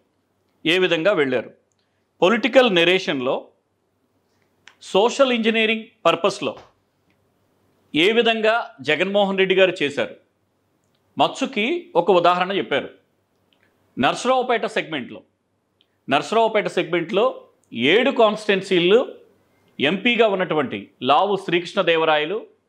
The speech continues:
విజ్ఞాన సంస్థల అధినేత లావు శ్రీకృష్ణదేవరాయలు గారు ఎంపీగా ఉన్నారు. ఎంపీగా గెలిచిన అన్-, అనంతరం ప్రజలకు దగ్గరగా ఉంటూ చేసిన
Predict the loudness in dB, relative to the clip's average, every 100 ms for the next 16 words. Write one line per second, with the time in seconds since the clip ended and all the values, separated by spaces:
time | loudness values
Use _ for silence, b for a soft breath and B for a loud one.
0 | -6 -4 0 0 -2 -4 -4 -2 0 0
1 | 0 -6 _ _ _ -2 0 -2 -4 -12
2 | _ _ _ _ _ -4 0 0 0 -2
3 | -6 -4 -2 0 0 0 0 -4 -6 -8
4 | -8 -4 0 0 -2 -4 -8 -12 _ _
5 | _ _ _ _ _ _ -2 0 -2 2
6 | 2 2 -2 -6 -4 -4 -4 -4 -4 -6
7 | -10 -4 -4 0 0 0 -4 -14 _ _
8 | _ -4 -2 -2 -2 -2 0 0 0 -2
9 | -2 -4 -4 -6 -14 _ _ _ _ -2
10 | 0 2 0 0 0